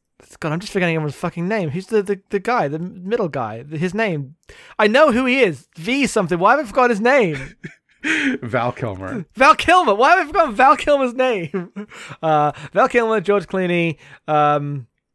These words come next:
Speaker 1: th-, whoever played it in the Nolan movies, the other guy.
Speaker 2: Christian
Speaker 1: What? I've forgotten
Speaker 2: Bale.
Speaker 1: every, <laughs> Christian
Speaker 2: Christian
Speaker 1: Bale.
Speaker 2: Bale.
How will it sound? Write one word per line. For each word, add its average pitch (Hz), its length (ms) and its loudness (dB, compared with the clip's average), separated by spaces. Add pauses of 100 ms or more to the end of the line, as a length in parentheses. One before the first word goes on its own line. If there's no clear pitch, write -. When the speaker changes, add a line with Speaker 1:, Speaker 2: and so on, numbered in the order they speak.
(1300)
Speaker 1:
th-, 151 320 -16
whoever 170 260 0
played 180 200 2
it - 20 2
in 156 60 -2
the 151 60 -6
Nolan 160 320 2
movies, 143 600 -4 (140)
the 156 100 -2
other 151 160 -4
guy. - 120 -12 (180)
Speaker 2:
Christian - 340 0
Speaker 1:
What? 175 60 2
I've 139 80 0
forgotten 127 180 2
Speaker 2:
Bale. 160 160 4
Speaker 1:
every, 220 80 0
<laughs> - 40 -6 (140)
Christian 196 240 2 (240)
Speaker 2:
Christian - 60 -4
Speaker 1:
Bale. 147 400 2
Speaker 2:
Bale. 240 260 -2